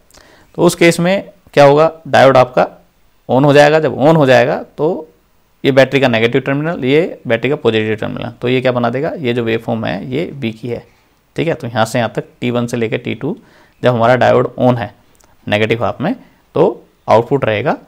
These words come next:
equals to माइनस वी के, तो ये माइनस वी के है। फिर उसके बाद फिर वोल्टेज लेस हो जाएगी V से, तो diode again on, अ, diode जो है again off हो जाएगा, और ऑफ हो जाएगा तो वी नॉट again equals to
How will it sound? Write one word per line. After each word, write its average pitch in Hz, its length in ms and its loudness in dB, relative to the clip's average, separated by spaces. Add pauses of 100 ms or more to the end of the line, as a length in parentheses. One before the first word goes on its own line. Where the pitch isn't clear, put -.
(260)
equals - 440 -6
to 214 60 -4 (240)
माइनस 120 320 -6 (140)
वी 151 60 -10
के, - 140 -14
तो - 280 -20
ये 147 60 -14
माइनस 123 320 -10
वी 113 80 -14
के 117 120 -18
है। 131 120 -20 (560)
फिर 208 120 6
उसके 196 200 4
बाद 170 360 4 (880)
फिर 135 120 2
वोल्टेज 147 380 4
लेस 147 240 6
हो 156 60 4
जाएगी 160 300 2
V 151 120 0
से, 185 200 -4
तो 123 140 -2
diode 117 260 4
again 120 220 0
on, 139 260 2
अ, 117 520 -4
diode 135 300 4
जो 123 160 0
है 185 180 0 (520)
again 170 260 6
off 139 160 4
हो 120 80 0
जाएगा, 113 300 0 (640)
और 135 140 -6
ऑफ 160 200 4
हो 147 80 6
जाएगा 135 260 2
तो 180 100 -6
वी 127 120 -2
नॉट 135 180 0
again 123 240 -2
equals 123 300 -10
to 208 140 -10